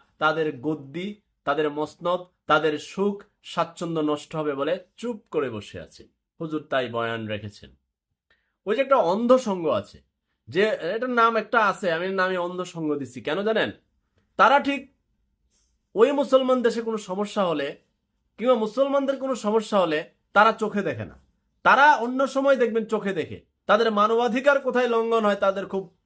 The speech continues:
বৃত্তে চেতনা জাগিয়ে ওঠে। কোথায় শিশুরা কষ্ট পাচ্ছে চেতনা জাগিয়ে ওঠে। তাদের শিশু ফাউন্ডেশন আছে, বড় ফাউন্ডেশন আছে, সকল কিছু ওই দেশে যখন ঘটবে তারা অন্ধ, তারা আর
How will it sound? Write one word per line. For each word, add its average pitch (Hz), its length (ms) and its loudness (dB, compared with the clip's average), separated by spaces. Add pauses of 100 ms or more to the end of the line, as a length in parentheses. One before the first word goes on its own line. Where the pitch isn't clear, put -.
(120)
বৃত্তে 190 300 -4
চেতনা 170 340 -2
জাগিয়ে 131 280 -2
ওঠে। 104 260 -8 (300)
কোথায় 269 360 4
শিশুরা 262 500 0
কষ্ট 240 280 -6
পাচ্ছে 220 320 -4
চেতনা 180 360 -6
জাগিয়ে 135 260 -4
ওঠে। 107 260 -10 (200)
তাদের 196 240 -2
শিশু 220 320 -6
ফাউন্ডেশন 185 480 -4
আছে, 170 380 -6 (340)
বড় 185 200 4
ফাউন্ডেশন 190 500 -2
আছে, 175 340 -2 (1080)
সকল 254 460 2
কিছু 262 380 2
ওই 254 300 -2
দেশে 320 220 -4
যখন 285 300 0
ঘটবে 214 280 0
তারা 196 160 0
অন্ধ, 135 360 -6 (680)
তারা 247 220 6
আর 254 60 2